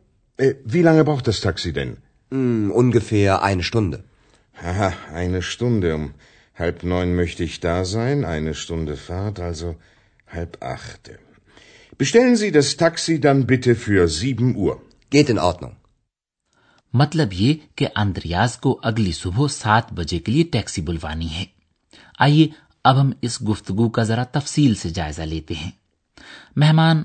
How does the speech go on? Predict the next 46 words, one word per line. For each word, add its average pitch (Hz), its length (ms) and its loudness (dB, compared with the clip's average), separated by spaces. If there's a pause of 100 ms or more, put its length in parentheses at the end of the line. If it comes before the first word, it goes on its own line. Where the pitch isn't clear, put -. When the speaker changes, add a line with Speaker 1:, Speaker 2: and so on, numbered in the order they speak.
Speaker 3:
سب - 200 -6
سے 127 140 -2
پہلے 110 300 -2
تو - 220 -4
قدرے 104 280 0
پریشانی 87 640 -2
میں 113 160 4 (140)
ایک 98 260 -2
سگریٹ 123 420 -2
سلگاتا 82 580 -8
ہے، - 60 -10 (920)
پھر 123 120 2
وہ 110 140 -2
سوچتا 98 500 -6
ہے 147 100 -2
کہ 120 120 -8
شاید 101 440 -4
اس - 100 -8
سے 120 160 -4
کسی 117 240 -8
کو 123 120 -4
پریشانی 101 560 -4
ہو 107 140 0
رہی 110 200 2
ہو، 120 160 2 (440)
چنانچہ 156 280 2
وہ 131 120 2
پوچھتا 90 460 -2
ہے، 165 100 2 (480)
"او، 123 300 2
کیا - 380 -8
یہاں 110 280 0
سرے 101 280 -4
سے 110 160 -4
سگریٹ 101 400 -4
نوشی 95 260 -6
کی 120 180 -2
اجازت 82 420 -6
بھی 110 160 4
ہے؟" 185 80 4 (840)
Speaker 1:
Ach, - 420 -6
darf 107 260 -4
man 123 160 -2
hier 127 220 -2
überhaupt 113 360 -6
rauchen? 131 320 -4